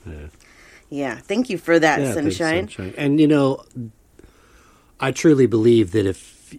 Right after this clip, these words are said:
Speaker 1: it's something you deep down really want, like, another connection with someone like that, if you ask the universe to bring you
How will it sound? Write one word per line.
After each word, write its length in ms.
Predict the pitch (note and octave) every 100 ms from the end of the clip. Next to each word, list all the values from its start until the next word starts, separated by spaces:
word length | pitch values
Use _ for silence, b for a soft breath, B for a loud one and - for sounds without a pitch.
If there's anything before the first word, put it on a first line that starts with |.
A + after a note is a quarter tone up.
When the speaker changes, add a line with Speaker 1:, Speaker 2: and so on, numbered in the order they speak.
| -
Speaker 1:
it's 200 | B2 -
something 420 | - B2+ B2+ A2+
you 320 | A2 A2 G#2+ - b b b b b b b b b b b b _ _ _ _ _ _ _ C3+
deep 300 | G#2+ D3 C3+
down 360 | D3 C#3+ B2 G#2+
really 280 | C3 B2+ A2+
want, 440 | G2+ A#2 G#2+ A2+
like, 200 | A2+ G#2+
another 320 | A2+ A2+ G#2+
connection 640 | G#2 - A2 G#2 - A#2+ A2+
with 100 | A2
someone 360 | A2+ G2 G2+
like 240 | F#2 F#2+ -
that, 240 | F2+ F#2
if 140 | F2+
you 180 | A#2+ C#3+
ask 460 | C3 B2 A#2 G#2 -
the 80 | G#2+
universe 480 | A2+ G#2 G2 F#2+ -
to 100 | F#2+
bring 420 | F#2 A2 G#2+ G#2
you 380 | G2+ F#2+ F#2